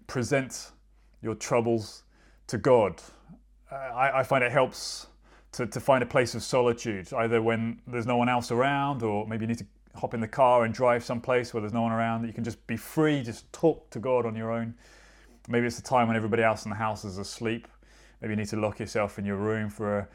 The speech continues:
uh, some time just where you can speak to God and know that no one else except him is listening. Whatever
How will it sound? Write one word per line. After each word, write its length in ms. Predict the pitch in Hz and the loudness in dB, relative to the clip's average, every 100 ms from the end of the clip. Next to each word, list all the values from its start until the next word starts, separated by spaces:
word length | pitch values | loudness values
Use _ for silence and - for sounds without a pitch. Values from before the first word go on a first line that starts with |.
| - _ | -20 _
uh, 220 | 107 101 | -2 -2
some 220 | 110 113 104 | -2 -6 -6
time 400 | - 120 113 104 | 0 2 2 0
just 220 | 107 117 | -6 -4
where 120 | 113 | -4
you 60 | 104 | -4
can 120 | 98 | -6
speak 380 | - - 143 - | -8 -4 -4 -4
to 140 | 120 | -2
God 260 | 117 107 95 | 0 0 0
and 80 | |
know 100 | 110 | -2
that 140 | 107 107 | -2 0
no 80 | 117 | 0
one 140 | 117 | 2
else 360 | 113 113 - - | 0 -2 -8 -14
except 300 | 113 131 - | -10 -10 -8
him 260 | 127 113 107 | -6 -6 -6
is 200 | 98 113 | -6 0
listening. 440 | 120 113 107 92 | 0 0 -6 -2
Whatever 340 | 113 135 135 | 2 4 2